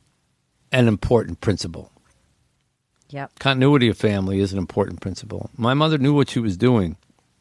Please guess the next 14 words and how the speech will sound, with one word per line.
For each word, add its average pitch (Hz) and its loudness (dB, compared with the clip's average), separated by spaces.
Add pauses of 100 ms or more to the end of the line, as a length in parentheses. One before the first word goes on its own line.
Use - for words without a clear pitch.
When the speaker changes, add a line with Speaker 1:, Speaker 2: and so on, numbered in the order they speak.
(1040)
Speaker 1:
when 98 -2
she - -4
said, 104 2
"You 104 0
need 107 2
to 92 -6
take 98 -2
this - -8
over 101 0
now 87 -6 (520)
so - 0
Speaker 2:
Ah, 196 4
Speaker 1:
that 107 4
it 92 -2